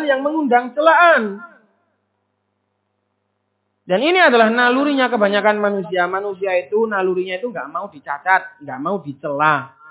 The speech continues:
Ini adalah naluri yang buruk ya, ikhwan. Antum harus belajar mau dicela. Ketika salah harus mau dicela, harus mau dimarahi, harus mau dikritik.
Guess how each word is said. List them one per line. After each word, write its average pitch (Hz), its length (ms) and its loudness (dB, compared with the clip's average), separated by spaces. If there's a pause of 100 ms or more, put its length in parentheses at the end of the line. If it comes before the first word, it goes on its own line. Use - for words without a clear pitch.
(220)
Ini 254 240 -10
adalah 185 160 -2
naluri 226 320 -2
yang 175 160 -2
buruk 165 240 -4
ya, 151 160 -2
ikhwan. 139 300 -6 (340)
Antum 214 400 0
harus 170 220 -2
belajar 156 580 2
mau 214 320 0
dicela. 190 600 2 (1200)
Ketika 233 400 2
salah 254 480 6
harus 220 180 2
mau 269 220 4
dicela, 240 640 4
harus 233 600 2
mau 277 320 2
dimarahi, 247 560 2
harus 226 240 2
mau 277 160 0
dikritik. 262 640 -4